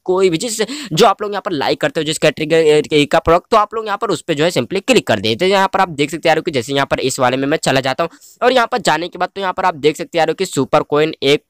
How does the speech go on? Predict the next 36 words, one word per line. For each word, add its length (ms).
और 120
यहाँ 160
पर 100
आप 100
देख 200
सकते 180
हैं 120
कि 100
एक 140
रुपीज 280
और 120
यहाँ 140
पर 140
तीन 180
सौ 120
निन्यानवे 600
सुपर 320
कॉइन 280
यहाँ 160
पर 100
लगेगी। 380
तो 160
यहाँ 220
पर 100
मुझे 240
एक 200
रुपीज 340
में 80
ये 220
वाली 280
गिफ्ट 220
पूरे 240
के 100
पूरे 260
मिल 200
जाएगी। 400